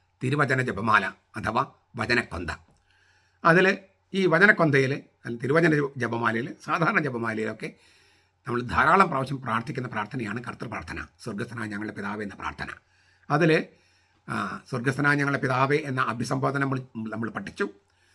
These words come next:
പിന്നെ, ആ, "അങ്ങയുടെ നാമം പൂജിതമാകണമേ" എന്നത് നമ്മൾ വിശദമായിട്ട് നമ്മൾ പഠിച്ചു.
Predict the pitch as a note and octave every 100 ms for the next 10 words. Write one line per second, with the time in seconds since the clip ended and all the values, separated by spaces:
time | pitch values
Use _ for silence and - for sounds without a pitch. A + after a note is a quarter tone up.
0 | _ _ D#3 D3+ D3+ A#2+ G2 - _ _
1 | _ _ B2 G#2+ G2+ F#2+ E2 - _ _
2 | C3+ F3+ G3 E3+ E3 E3+ D3 D3+ E3 F3
3 | E3 D3+ E3 F3+ F#3 F#3 A#2+ B2 A#2+ C3
4 | A#2 A#2+ A2 D3 C#3+ A#2+ A2+ G2+ - -
5 | -